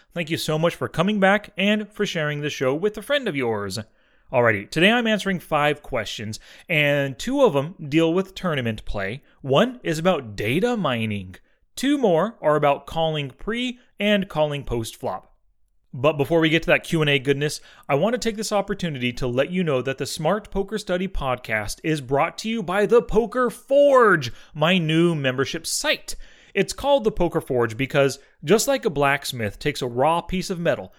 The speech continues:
and through hard work, he forms it into something useful and beautiful, that's what we're doing. Through focused effort both on and off the felt, Poker Forge members are forming themselves into the beautifully winning players they want to be.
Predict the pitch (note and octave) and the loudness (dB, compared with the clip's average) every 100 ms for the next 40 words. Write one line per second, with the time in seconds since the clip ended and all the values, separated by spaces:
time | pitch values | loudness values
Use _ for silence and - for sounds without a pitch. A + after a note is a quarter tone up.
0 | - D3+ B2+ G#2 C3 D3+ C#3+ D#3 G3 - | -10 -6 -6 0 4 4 4 2 2 -4
1 | - A3 G3 - E3+ D3 C#3+ D#3 D3 D3 | -6 0 2 2 -2 -2 -6 -6 -8 -6
2 | B2+ C#3 C3+ A2+ A#2 C3 - D#3 C#3 B2 | -4 -6 -6 -6 -4 -4 -4 -4 -4 -4
3 | C#3+ F#3+ A3+ D4 D4 _ _ - C#4 C#4+ | -2 0 0 -4 -8 _ _ -4 -4 -2
4 | B3 C4+ D#4+ D4+ B3 A#2+ - _ _ _ | -2 2 2 2 0 -2 -6 _ _ _
5 | - G#3+ - G3+ G#3 B3+ - - D#3+ F3+ | -4 -2 0 0 0 -2 -4 -2 -2 -2
6 | F3+ D3 D3 - C#3 D3+ D3 D3 - D3 | -2 0 0 0 0 0 0 -2 -4 -4
7 | D#3 D#3+ F#3+ - _ _ - G#3 G#3 A#3 | 0 0 -2 -12 _ _ 2 4 2 -4
8 | G3 G3 F#3+ C#3 B2+ B2 B2 B2 - D3+ | 0 2 2 0 0 0 2 0 0 -2
9 | F3+ F#3+ G#3 F#3 C#3+ C3 B2 - - G#3 | 0 -2 -2 -2 0 0 -2 -12 -4 -2
10 | G3+ G#3+ G3+ G3+ G#3 F#3 F3+ G#3 B3+ C4 | 0 -2 -2 -2 -2 -4 -4 -2 -2 -4
11 | A#3+ F3+ F3+ C#3 C#3 E3+ F3+ E3 E3+ F3 | -4 -2 -2 0 0 0 -2 -4 -2 0
12 | A3 G3 C#3 C#3+ B2+ A#2 - G#2 G3 A2 | 0 0 0 0 0 -6 -6 -4 -4 -6